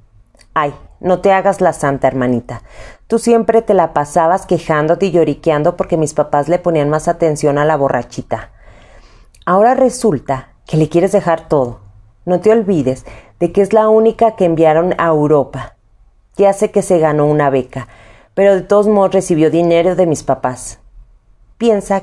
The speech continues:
que es más grande que nosotras, que es la única que no tiene familia. ¿Para qué quiere la casa?" Mariela tampoco quería la casa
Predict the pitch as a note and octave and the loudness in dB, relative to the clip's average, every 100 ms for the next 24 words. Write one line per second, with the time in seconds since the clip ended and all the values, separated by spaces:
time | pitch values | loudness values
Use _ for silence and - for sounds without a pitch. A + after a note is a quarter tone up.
0 | - G3 F#3 F#3 F#3 F3+ F3+ F3+ F#3+ G3 | -2 -2 0 0 -2 -2 -2 0 -2 -4
1 | F#3 C#3 - D3 - C3+ - - - - | -2 -4 -2 -4 -4 -14 -18 -20 -20 -20
2 | - - F3 F3 E3+ E3+ G3 G3+ F#3+ - | -12 -2 0 2 2 2 0 0 -2 0
3 | D#3 D3 D#3 D#3 - D3 C#3+ C#3 C3 - | -2 0 0 -2 -2 -2 -2 -2 -6 -16
4 | - F#3+ G3+ A3 A3 G3 F#3 D3+ - C3 | -6 -4 -2 -2 0 2 2 0 -4 -10
5 | - - - _ _ _ _ _ _ _ | -10 -14 -16 _ _ _ _ _ _ _
6 | _ _ _ _ - E3+ E3 F#3+ E3 D#3+ | _ _ _ _ -8 -4 0 0 0 -2
7 | - E3 D#3 F3 E3+ E3+ E3+ D3 C#3+ C#3+ | -4 -4 -2 -2 -2 -4 0 2 2 0
8 | C3 B2+ - A#2+ | -4 -6 -8 -14